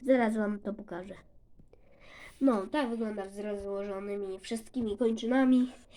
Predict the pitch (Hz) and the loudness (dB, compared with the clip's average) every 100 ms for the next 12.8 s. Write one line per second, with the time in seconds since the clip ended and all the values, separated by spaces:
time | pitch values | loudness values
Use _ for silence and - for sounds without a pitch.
0 | - 254 240 254 262 330 480 - - - | -2 4 6 6 4 4 2 2 -20 -20
1 | - - - - 285 339 339 359 294 262 | -20 -20 -14 -8 0 4 6 4 6 6
2 | 262 285 339 - - - 311 330 330 330 | 4 0 -4 -8 -16 -10 -6 -6 -4 -4
3 | 330 339 339 330 330 339 311 277 339 214 | -4 -6 -10 -10 -10 -6 -4 -4 -6 -6
4 | 214 - - - - - 269 254 294 320 | -10 -16 -20 -20 -20 -14 -8 -6 -4 -6
5 | 294 247 285 277 269 311 - - - - | -4 -4 -2 -4 -4 -6 -12 -16 -16 -2
6 | 214 285 294 320 302 247 233 302 392 - | 4 6 6 6 6 4 4 6 6 2
7 | - - - - - 254 - 262 262 - | -6 -6 -6 -10 -6 -6 -4 -6 -6 -10
8 | - 233 - - 254 285 277 269 277 302 | -8 -8 -6 -2 2 4 2 2 4 6
9 | 311 269 262 - 277 247 262 262 254 269 | 8 8 6 4 2 6 8 8 8 8
10 | 254 240 233 226 220 220 208 208 214 185 | 8 4 -4 0 2 2 2 2 0 -2
11 | 196 196 196 196 202 - - - - - | 0 0 -2 -8 -10 -14 -16 -16 -14 -14
12 | - - - - - 277 208 | -14 -16 -20 -4 4 6 6